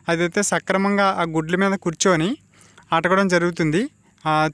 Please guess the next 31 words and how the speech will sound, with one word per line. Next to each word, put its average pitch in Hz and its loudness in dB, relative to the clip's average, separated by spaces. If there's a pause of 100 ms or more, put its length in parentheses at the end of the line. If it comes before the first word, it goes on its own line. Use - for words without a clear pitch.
తొలి 180 2
చూరు 214 2
పెట్ట 202 0
అయితే 190 2
మొట్టమొదటిసారిగా 190 0
అటికే 190 0
పెట్ట 185 -2
అయితే 180 0
మీదన 180 2
ఏదన్నా 185 0 (140)
గూడే, 175 0 (320)
ఆ, 151 -2
కోళ్ళ 165 4
గూడే 190 2
ముయ్యాలి. 170 0 (560)
మూస్తే 180 0
అది, 190 0
ఆ, 156 2
అలాగా 180 2
రెండు 175 0
రోజులకి 175 0
అలవాటు 170 0
పడిపోతుంది. 165 -2 (160)
అలవాటు 170 0
పడి 175 -2
అయితే 180 -2
గుడ్లని 175 -4
లోపలికి 165 0
లాక్కొని 170 -2
హ్యాపీగా 165 -2
పొదుగుతుందండి. 160 -2